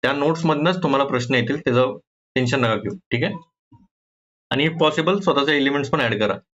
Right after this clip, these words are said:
आता हे स्टार्टिंगचं असेल, अजून मी आन्सर रायटिंगवर काय बोललो नाहीये जास्त, पण स्ट्रेट फॉरवर्ड क्वेश्चन्स असतात म्हणून जास्त काय बोलायची गरज पण नाहीये.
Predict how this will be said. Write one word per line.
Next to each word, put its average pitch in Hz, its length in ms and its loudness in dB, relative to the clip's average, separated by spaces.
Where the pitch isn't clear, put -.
आता 113 140 2
हे 143 100 2
स्टार्टिंगचं 143 480 0
असेल, 160 200 -2
अजून 127 260 0
मी 151 200 0
आन्सर 127 340 0
रायटिंगवर 139 360 2
काय 139 140 2
बोललो 127 260 2
नाहीये 131 240 0
जास्त, 110 280 -2
पण 123 60 0
स्ट्रेट 156 300 0
फॉरवर्ड 156 240 2
क्वेश्चन्स 143 300 -2
असतात 139 220 -2
म्हणून 131 200 0
जास्त 120 220 0
काय 131 160 2
बोलायची 120 360 0
गरज 110 240 -2
पण 110 120 -2
नाहीये. 104 200 0